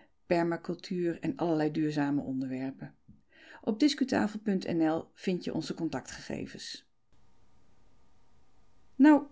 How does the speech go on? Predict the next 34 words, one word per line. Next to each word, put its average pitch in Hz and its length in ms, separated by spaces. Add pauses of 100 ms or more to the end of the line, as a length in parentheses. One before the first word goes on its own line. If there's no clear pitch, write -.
dat 185 140
was 165 160
hem 226 120
dan 214 120
weer, 208 200
deze 185 260
aflevering. 170 680 (500)
Onze 262 240
podcast 240 480
verschijnt 185 500
iedere 269 260
twee 196 220
weken 190 320
op - 160
donderdag 190 540
in 165 160
het 135 260
Nederlands 240 720 (460)
en 190 420
grofweg 180 600
iedere 170 500 (100)
vier 190 420
weken 220 340
op 185 120
donderdag 160 400
in 147 100
het 135 100
Engels. 117 540 (760)
Ga - 180
naar 226 120
het 208 140
uitzendschema 196 840
op - 120
discutafel 156 720